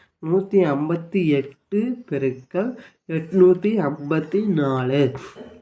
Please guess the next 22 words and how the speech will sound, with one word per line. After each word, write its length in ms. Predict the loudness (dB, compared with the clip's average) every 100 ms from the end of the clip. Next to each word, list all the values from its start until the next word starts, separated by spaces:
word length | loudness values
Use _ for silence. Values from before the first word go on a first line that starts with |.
| _ _ _
இதை 220 | -4 0 0
கால்குலேட் 540 | 2 2 4 2 2
பண்ணோம்னா, 480 | 0 0 0 0 0 0
நூத்தி 260 | 0 2
முப்பத்தி 540 | 2 2 0 -2 2 2
நாலு, 540 | 2 2 4 4 2 2
தொள்ளாயிரத்தி 800 | 2 2 2 2 0 -4 -4 -2
முப்பத்தி 600 | -2 -2 -6 -6 0 0
ரெண்டு. 580 | 0 -2 -2 0 -2 -2 -10 -20 -10
இதுல 60 | -2
முதல்ல 300 | 0 0 2
இருக்கிற 240 | 2 2
மூணு 140 | 0 0
நம்பர் 280 | -2 -2
நூத்தி 240 | -2 -2 0
முப்பத்தி 560 | 0 -2 -6 0 0
நாலு 400 | 2 2 2 2
நோட் 260 | 2 0 -2 -2
பண்ணிக்கிறோம். 500 | -2 0 0 0 -2 -10 _ _ _ _ -20 -10
நூத்தி 600 | -4 0 0 -2 -6 -6 -4
முப்பத்தி 1300 | -4 -6 -8 -14 -8 -8 -8 -14 -6 -4 -4 -10 -16 _ _
நாலு. 720 | -8 -4 -4 -4 -6 -4 -4